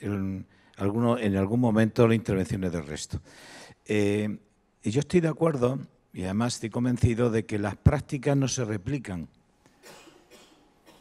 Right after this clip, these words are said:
Y incluso yo diría que los modelos tampoco. Y yo no buscaría un modelo de innovación que fuese el referente para,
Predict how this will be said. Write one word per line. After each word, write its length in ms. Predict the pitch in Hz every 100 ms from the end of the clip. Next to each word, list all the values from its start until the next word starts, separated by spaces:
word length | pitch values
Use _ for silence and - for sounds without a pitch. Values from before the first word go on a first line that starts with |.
| _ _
Y 380 | 135 127 131 135 -
incluso 440 | 131 180 185 185
yo 140 | 165
diría 420 | 139 127 139 151 131
que 120 | 135
los 140 | 123
modelos 460 | 117 117 147 160 -
tampoco. 560 | 120 110 139 - 76 - - - _ _ - _ _ _
Y 180 | 135 123
yo 140 | 120 190
no 100 | 190
buscaría 680 | 165 - 131 117 117 113
un 240 | 113 113 107
modelo 480 | 104 104 117 110 104
de 80 |
innovación 640 | 107 117 120 131 - 135 147
que 140 | 139
fuese 300 | 127 120 -
el 100 | 120
referente 640 | 110 123 - 117 127 135 160
para, 420 | 120 110 110